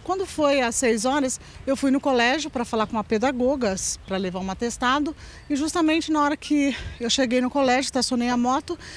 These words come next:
quem apareceu foi ela. Aí falou: "Ô, mãe, a senhora aqui?" Eu falei, falei, aí falei, falei pra ela assim: "Eu mesma vim conversar com a pedagoga." Daí cheguei lá, a pedagoga não tava.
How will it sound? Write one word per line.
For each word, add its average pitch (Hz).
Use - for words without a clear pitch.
quem 392
apareceu 359
foi 415
ela. 180
Aí 277
falou: 392
"Ô, 640
mãe, 403
a 320
senhora 302
aqui?" 339
Eu 370
falei, 359
falei, 370
aí 349
falei, 311
falei 247
pra 254
ela 240
assim: 254
"Eu 302
mesma 370
vim 302
conversar 302
com 302
a 294
pedagoga." 254
Daí 370
cheguei 359
lá, 349
a -
pedagoga 339
não 349
tava. 208